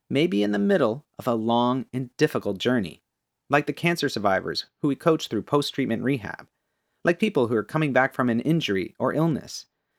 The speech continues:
like people who just have so much on their metaphorical plate and feel every emotion, stress, happiness, sadness, you name it, as hunger. No matter how someone looks,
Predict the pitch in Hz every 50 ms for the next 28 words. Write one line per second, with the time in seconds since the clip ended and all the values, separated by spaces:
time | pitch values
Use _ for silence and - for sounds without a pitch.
0 | _ _ _ - 131 131 - - 175 160 160 156 156 143 143 135 131 120 117 -
1 | 139 - - - 156 139 123 - - 156 151 147 151 - 143 135 123 110 110 117
2 | 131 147 143 - 143 143 131 - 135 - - - 131 135 165 - - _ _ -
3 | 107 104 - - 143 123 - - _ - - 147 135 139 143 123 113 117 123 127
4 | 123 - - 95 98 135 - _ _ _ - - - - - 113 113 - - -
5 | - - 117 - 120 110 113 120 113 - - - 101 110 127 123 113 104 - 117
6 | 127 123 123 139 123 98 101 110 - _ _ _ _ _ _ _ _ _ - 123
7 | - - - - 139 147 151 - - - - _ _ _ _ _ _ _ _ _
8 | _ _ _ _ _ _ _ - 135 147 147 143 139 135 139 135 - - 135 135
9 | 143 147 - 160 156 151 151 135 113 101 - - - -